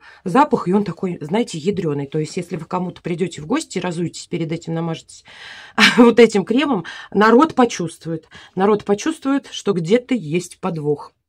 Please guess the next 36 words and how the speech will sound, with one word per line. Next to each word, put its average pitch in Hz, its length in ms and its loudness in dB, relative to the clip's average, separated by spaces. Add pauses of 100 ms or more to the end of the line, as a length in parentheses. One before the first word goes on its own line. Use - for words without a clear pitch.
(100)
И 277 160 8
по 240 180 6
поводу 247 300 6
парфюмерии, 247 480 4
кстати, - 460 -4
то 262 200 4
ли 294 120 4
пробник 247 600 6
нового 226 380 4
Сансуэля, 220 800 6
Мадемуазели 208 720 6
мне 202 240 8
не 196 100 6
положили, 202 600 -2 (560)
то 262 100 10
ли 302 100 6
я 233 200 8
его 220 160 4
где-то 196 360 2
потеряла, 196 540 0
в 151 60 -6
общем, 165 240 -8
в - 20 -4
этой 180 160 -4
огромной 170 340 0
во 170 80 0
всей 175 220 -4
распаковке. 208 560 0
Но 226 80 6
могу 233 280 6
сказать 202 340 -2
так, 190 180 -4
я 175 80 0
уже 175 140 -4
писала 185 400 -2
пост 320 400 -4